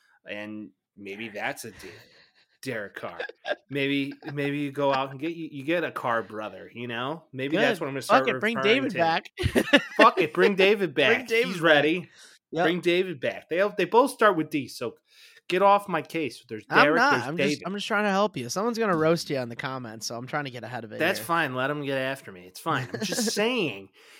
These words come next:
Speaker 1: that David slash Derek Carr could be a good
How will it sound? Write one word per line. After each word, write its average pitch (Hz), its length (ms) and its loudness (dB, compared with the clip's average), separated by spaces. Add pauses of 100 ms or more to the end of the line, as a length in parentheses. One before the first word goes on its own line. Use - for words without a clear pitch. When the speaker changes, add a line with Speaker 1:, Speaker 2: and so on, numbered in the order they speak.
(180)
Speaker 1:
that 151 420 -2 (1040)
David 156 720 0
slash 131 480 0
Derek 147 360 0
Carr 110 520 -6 (180)
could 165 300 0
be 160 240 -4
a 127 140 -2
good 143 600 -2